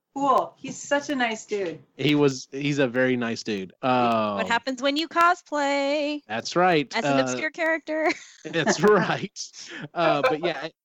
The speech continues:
Speaker 2: if you haven't, uh, definitely, and especially if you've li-, if you've read any of the books, any of the, um, the Magic two point oh books, uh, we get, we got to do an interview with Scott Meyer, and the dude is just, he's funny,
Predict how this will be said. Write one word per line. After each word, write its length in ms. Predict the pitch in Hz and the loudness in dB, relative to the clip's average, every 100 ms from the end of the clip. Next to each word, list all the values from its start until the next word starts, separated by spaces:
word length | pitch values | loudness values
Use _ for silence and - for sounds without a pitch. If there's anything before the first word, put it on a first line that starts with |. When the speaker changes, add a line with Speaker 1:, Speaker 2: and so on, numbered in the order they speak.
| - | -18
Speaker 2:
if 180 | 156 | -14
you 80 | 202 | -10
haven't, 540 | 170 202 208 190 151 - | -2 0 0 -2 -4 -6
uh, 640 | 147 135 127 117 107 104 85 139 113 | -6 -4 -2 -4 -4 -8 -10 -16 0
definitely, 500 | 175 190 214 170 165 | 0 2 0 0 0
and 100 | 160 151 | 0 0
especially 320 | - 269 240 | 0 0 2
if 120 | 190 | 0
you've 140 | 160 123 | -2 2
li-, 180 | 135 147 | 4 4
if 180 | 143 | 2
you've 220 | - 131 120 | -2 -8 -4
read 400 | 123 147 151 156 | 0 2 2 0
any 280 | 139 131 | -2 -2
of 100 | 135 | -2
the 80 | 120 | -2
books, 340 | 110 110 104 131 | -2 -2 -4 -6
any 220 | 120 123 | -2 -2
of 100 | 110 | -2
the, 300 | 113 110 110 | -2 -2 -2
um, 400 | 101 98 92 92 - - - | -2 -4 -6 -10 -18 -20 -10
the 60 | - | 0
Magic 260 | 143 135 131 | 2 2 0
two 120 | 147 | -2
point 240 | 143 127 | 0 0
oh 100 | 113 | 0
books, 340 | 104 98 - - - - _ | -2 -6 -10 -14 -18 -20 _
uh, 140 | 135 123 | 0 2
we 80 | 139 | 4
get, 140 | 151 160 | 2 2
we 120 | 165 | 2
got 120 | 170 | 2
to 60 | 160 | 0
do 140 | 160 | 0
an 80 | 139 | 0
interview 280 | 139 131 127 | -2 -2 -2
with 120 | 113 | -2
Scott 240 | 135 117 | -2 -4
Meyer, 320 | 107 107 98 - | -4 -6 -8 -8
and 320 | 123 117 117 | -6 -4 -4
the 80 | 117 | -2
dude 300 | 127 143 131 | 4 6 6
is 140 | 117 | 2
just, 320 | 113 113 - - | -4 -6 -6 -14
he's 200 | 127 113 | -14 -8
funny, 640 | - 147 143 143 139 127 | 0 0 2 0 -2 -6